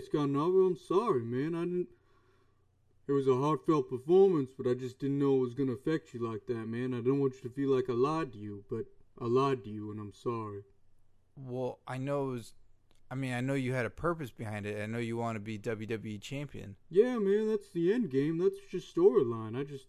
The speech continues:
Speaker 1: hearing you talk right now, I just didn't, I wanna
Speaker 2: Look, I'm
Speaker 1: Man, I just, I'm sorry.
Speaker 2: Okay, I'm, uh, apology accepted.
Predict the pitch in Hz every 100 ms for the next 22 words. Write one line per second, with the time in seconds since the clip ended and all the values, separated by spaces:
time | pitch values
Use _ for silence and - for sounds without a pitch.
0 | - _ _ _ _ - 139 147 147 139
1 | - 147 143 147 143 143 143 147 139 131
2 | 127 127 135 135 127 - _ _ _ _
3 | - 143 151 151 147 - _ - - _
4 | _ _ _ _ _ _ _ - 143 143
5 | 135 156 175 170 180 160 151 180 170 -
6 | - 139 131 107 104 - 165 - 175 131
7 | 175 - - - - - - - - -
8 | 156 143 175 196 180 180 - 208 - 120